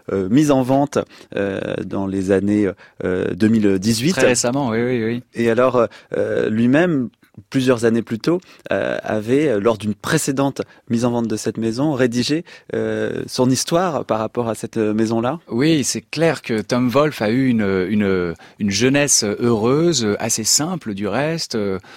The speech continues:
Speaker 2: son, son, son père était, euh, était, euh, agronome. Il écrivait pour des scien-, pour des, pour des magazines dédiés, euh, aux, aux, aux sciences, euh, naturelles,
Speaker 1: Donc il était un
Speaker 2: disons.
Speaker 1: peu journaliste, c'est important
Speaker 2: <laughs>
Speaker 1: quand
Speaker 2: D'une
Speaker 1: même.
Speaker 2: certaine manière journaliste. En tout cas, c'est vrai qu'il avait, euh, il avait parfois, Tom Wolfe le raconte à certains endroits,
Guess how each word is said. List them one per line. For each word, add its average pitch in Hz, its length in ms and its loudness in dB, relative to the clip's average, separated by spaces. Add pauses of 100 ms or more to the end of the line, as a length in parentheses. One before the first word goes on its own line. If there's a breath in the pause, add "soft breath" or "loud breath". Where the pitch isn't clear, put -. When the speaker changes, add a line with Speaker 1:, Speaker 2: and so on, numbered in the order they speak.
(300 loud breath)
Speaker 2:
son, 101 300 -4
son, 95 200 -8
son 98 180 -8
père 117 200 0
était, 101 460 0
euh, 82 320 -2
était, 98 320 -2
euh, 82 260 -2
agronome. 101 840 -2
Il 87 240 -6
écrivait 104 420 -6
pour 92 220 -10
des 92 80 -6
scien-, - 360 -2
pour 92 220 -10
des, 90 160 -2
pour 92 160 -6
des 85 80 -6
magazines 101 560 0
dédiés, 98 420 -2
euh, 85 140 -2
aux, 90 220 -4
aux, 95 260 -8
aux 95 80 -8
sciences, 110 460 -2
euh, 85 180 -4
naturelles, 98 400 -2
Speaker 1:
Donc 135 140 2
il 139 40 4
était 135 120 2
un 127 40 4
Speaker 2:
disons. - 80 0
Speaker 1:
peu 143 60 4
journaliste, 123 480 -2
c'est 107 140 -6
important 104 340 -2
Speaker 2:
<laughs> 135 80 0
Speaker 1:
quand 113 80 -4
Speaker 2:
D'une 160 80 4
Speaker 1:
même. 180 60 4
Speaker 2:
certaine 151 420 2
manière 135 300 2
journaliste. 117 640 0
En - 280 -6
tout - 80 -18
cas, 135 120 2
c'est 110 120 0
vrai 110 160 2
qu'il 95 160 -6
avait, 98 320 2
euh, 87 140 -2
il 92 140 -2
avait 101 160 -2
parfois, 120 340 -2
Tom 98 180 -4
Wolfe 104 200 -2
le 98 60 -2
raconte 92 360 -6
à - 60 -10
certains - 320 -8
endroits, 98 340 -4